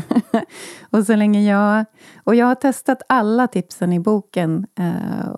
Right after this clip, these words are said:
och kommit fram till att, ja, men det här funkar jättebra i det här sammanhanget och, och det här tar så här lång tid. Och boken har ju blivit en, någon slags, eh,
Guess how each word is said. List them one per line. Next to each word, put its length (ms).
och 200
kommit 340
fram 180
till 180
att, 120
ja, 120
men 180
det 60
här 160
funkar 400
jättebra 540
i 60
det 60
här 120
sammanhanget 760
och, 200
och 200
det 80
här 120
tar 180
så 140
här 140
lång 220
tid. 340
Och 140
boken 320
har 100
ju 60
blivit 500
en, 240
någon 300
slags, 460
eh, 200